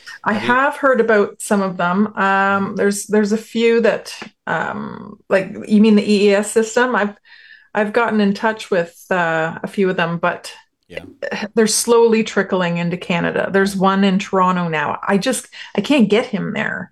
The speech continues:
Speaker 2: Yeah.
Speaker 1: I need to take a wheelchair. I need to take an entire Hoyer lift. I need to take, you know, diapers and
Speaker 2: No, no, I get it. I understand.
Speaker 1: Like, it's
Speaker 2: Um,
Speaker 1: so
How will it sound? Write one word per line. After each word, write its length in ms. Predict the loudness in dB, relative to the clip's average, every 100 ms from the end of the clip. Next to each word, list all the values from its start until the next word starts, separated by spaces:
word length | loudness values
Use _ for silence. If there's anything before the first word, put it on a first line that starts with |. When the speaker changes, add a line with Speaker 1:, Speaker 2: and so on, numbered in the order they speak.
| -14
Speaker 2:
Yeah. 200 | -14 -12 -4
Speaker 1:
I 120 | 0 4
need 180 | 2 2
to 60 |
take 220 | 0 0 2
a 40 |
wheelchair. 640 | 4 4 2 0 0 2
I 60 | 0
need 200 | -2 -2
to 80 | 0
take 240 | 0 0
an 100 | 0
entire 380 | -2 -2 -2 -2
Hoyer 420 | 2 4 4 2
lift. 380 | 0 -6 -6 -4
I 100 | 0
need 200 | 0 2
to 80 | 2
take, 300 | 0 -2 -6 _ _ _
you 80 | -6
know, 200 | -4 -6 _ _ _ _ -4
diapers 640 | 0 2 0 -6 -8 -10
and 160 | -12 -12 -18 _
Speaker 2:
No, 140 | -18 -12
no, 80 | -12
I 100 | -12
get 180 | -14
it. 120 | -16 -20
I 80 | -20
understand. 460 | -18 -18 -18 -18 -20 _ _ -2
Speaker 1:
Like, 160 | 0 2
it's 100 | -2
Speaker 2:
Um, 60 | -4
Speaker 1:
so 640 | -2 2 4 4 4 0